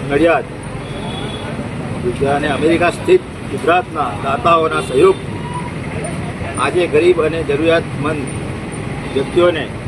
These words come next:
કપડાં વિતરણનો કાર્યક્રમ આજરોજ કરવામાં આવ્યો છે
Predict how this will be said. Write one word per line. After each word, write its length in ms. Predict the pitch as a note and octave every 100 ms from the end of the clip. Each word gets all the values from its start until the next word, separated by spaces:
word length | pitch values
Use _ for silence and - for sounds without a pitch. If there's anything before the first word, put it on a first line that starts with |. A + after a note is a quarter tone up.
| - - - - - -
કપડાં 360 | - - F3 E3
વિતરણનો 540 | D#3 D#3+ D#3 D3+ D3+
કાર્યક્રમ 480 | D3 C#3 D3+ D#3+ D3+
આજરોજ 260 | C#3+ C#3+ D3
કરવામાં 360 | C3 C#3 D#3
આવ્યો 120 | E3 E3+
છે 160 | F3+